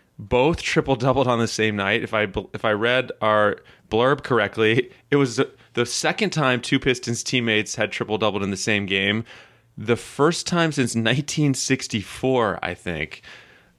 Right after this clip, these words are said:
And D S J has just been on a pretty nice run heading into the break.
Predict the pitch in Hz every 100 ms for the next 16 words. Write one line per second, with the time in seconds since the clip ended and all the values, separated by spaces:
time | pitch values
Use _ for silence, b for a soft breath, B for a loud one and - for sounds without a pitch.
0 | _ 113 120 120 117 - 113 95 139 214
1 | - - 143 151 123 107 - 123 107 120
2 | 110 107 107 107 - - 320 320 160 196
3 | 110 104 117 185 92 95 107 107 98 101
4 | 101 95 82 -